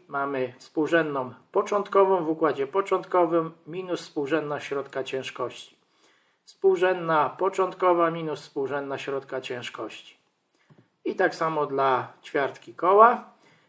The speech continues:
I teraz, jeżeli te współrzędne w układzie osi środkowych podstawimy do wzoru na środek ciężkości, powinniśmy dostać zero. I tutaj znowu to samo przypomnienie jak dla teownika, czyli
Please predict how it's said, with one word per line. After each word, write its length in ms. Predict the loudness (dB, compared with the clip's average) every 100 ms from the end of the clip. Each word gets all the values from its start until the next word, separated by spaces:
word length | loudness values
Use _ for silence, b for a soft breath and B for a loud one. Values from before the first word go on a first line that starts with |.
| b
I 60 | 0
teraz, 260 | 2 4
jeżeli 360 | 4 4 4 4
te 180 | 2 2
współrzędne 680 | 0 -2 0 4 2 2 -2
w 80 |
układzie 460 | -2 0 2 4 4
osi 260 | 2 0 -6
środkowych 680 | -2 -2 0 0 0 -2
podstawimy 800 | -2 -4 -2 -2 -2 -2 -6 -6
do 140 | -6
wzoru 340 | -4 -2 -2 -2
na 120 | -6
środek 380 | -6 -6 -6 -8
ciężkości, 640 | -10 -12 -4 -4 -4 -10
powinniśmy 800 | 0 0 0 -4 -8 -10 -10 -10
dostać 560 | -8 -12 -10 -10 -10 -18
zero. 380 | -6 0 0 -2 -10 _ _ _ _ _ _ _ _ -8
I 60 |
tutaj 280 | -2 4 4
znowu 340 | 4 4 4
to 140 | 4 2
samo 300 | 2 2 2
przypomnienie 680 | -2 -4 -4 -4 -4 -2 0
jak 200 | -2 -2
dla 200 | -6 -4
teownika, 920 | -2 -2 -4 -8 -8 0 2 0 -8 b b b b b _
czyli 680 | -2 2 4 6 4 0